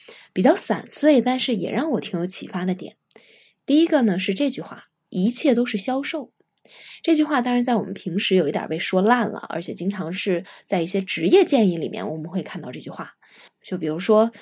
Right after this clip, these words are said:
啊，几乎所有的工作内容都是在销售，只不过很多时候呢，你销售的不是实体的商品，而是你的观点、方案、计划而已。或者说呢，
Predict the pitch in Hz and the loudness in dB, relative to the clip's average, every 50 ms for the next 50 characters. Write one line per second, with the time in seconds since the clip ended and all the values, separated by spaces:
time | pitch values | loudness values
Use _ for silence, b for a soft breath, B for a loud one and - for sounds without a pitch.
0 | B _ - 180 185 175 190 208 220 214 - - 214 262 311 285 202 190 190 214 | B _ -8 -4 -4 -2 0 0 0 0 2 4 6 6 6 6 4 4 4 4
1 | 214 220 214 208 196 196 202 185 170 170 180 196 208 233 - 233 180 165 165 - | 4 4 6 6 6 6 4 4 2 2 2 2 2 2 2 2 2 2 0 0
2 | 180 170 190 190 220 185 - B B B B B - - 165 202 247 262 247 214 | 0 0 2 4 4 2 2 B B B B B -4 2 4 6 6 6 4 2
3 | 185 220 277 285 262 240 233 247 247 240 226 208 202 185 180 - 180 175 196 190 | 4 4 4 4 4 4 4 4 4 4 4 4 2 2 2 2 2 2 2 2
4 | 208 190 180 156 147 - - 160 185 - 202 180 170 185 - - 175 220 - 214 | 2 2 0 0 -2 -4 -6 -6 -2 2 2 2 4 2 2 2 0 2 4 4
5 | 135 - - 226 233 269 311 302 - - - - - - 156 185 190 202 190 185 | 4 4 4 2 2 0 0 -2 -2 -4 -4 -4 -4 -4 -4 -2 -2 0 0 0
6 | - - - - - B B B B B - 220 220 220 226 233 208 139 - - | -2 -4 -6 -8 -8 B B B B B 4 6 6 6 6 4 2 0 -2 -2
7 | - - 196 208 220 220 208 185 190 - 277 247 - - 151 147 151 147 165 156 | -2 0 0 2 2 2 0 0 0 2 2 0 0 -2 -6 -10 -8 -8 -8 -10
8 | - - - _ _ B B B B B B B B B B _ - 330 285 247 | -12 -14 -20 _ _ B B B B B B B B B B _ 2 4 6 4
9 | - - 247 240 247 240 233 226 | 4 4 2 2 2 2 0 -2